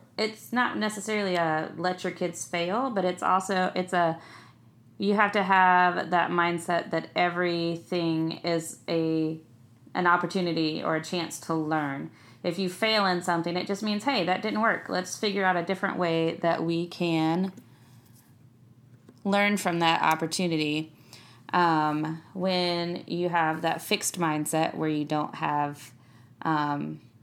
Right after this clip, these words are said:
where your thought, that, where, when you think that everything is unchangeable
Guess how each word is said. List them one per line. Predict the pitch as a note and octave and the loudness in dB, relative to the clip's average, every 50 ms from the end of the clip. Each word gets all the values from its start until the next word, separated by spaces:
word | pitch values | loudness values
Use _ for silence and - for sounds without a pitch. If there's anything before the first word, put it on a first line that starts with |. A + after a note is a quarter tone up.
| - - - - - - - - - - - - - - - - | -20 -20 -20 -20 -20 -20 -20 -20 -20 -20 -20 -20 -20 -20 -10 -4
where | F3+ E3+ | -2 0
your | E3 D#3+ D#3 D#3 - - - - - | 0 0 0 -2 -4 -10 -18 -8 0
thought, | - F#3+ E3 E3 D#3 - - - | 2 4 6 6 4 2 -2 -6
that, | E3+ - - | -8 -8 -4
where, | - F3+ F#3+ F3+ F3+ | 0 0 0 0 2
when | F3+ F#3+ G#3+ G#3+ | 2 2 2 2
you | G3 | 2
think | F3+ F#3 A3+ G#3 F#3 - | 2 2 2 0 2 2
that | - E3+ | 0 2
everything | - F3 E3+ E3+ F3 E3 F3+ E3 E3 D#3+ | 2 2 2 2 0 0 0 0 0 0
is | - D#3+ D#3+ D#3+ D#3 - - - - - - - - - - - - | 0 0 0 0 0 -2 -4 -6 -8 -10 -18 -20 -20 -20 -16 -6 -2
unchangeable | - G3 G3 F#3 - - F3+ E3 D#3 D#3 C#3+ C#3+ C#3 C#3+ D#3 F3 F3 | 0 2 2 2 2 2 2 2 2 0 0 0 0 0 -2 -4 -6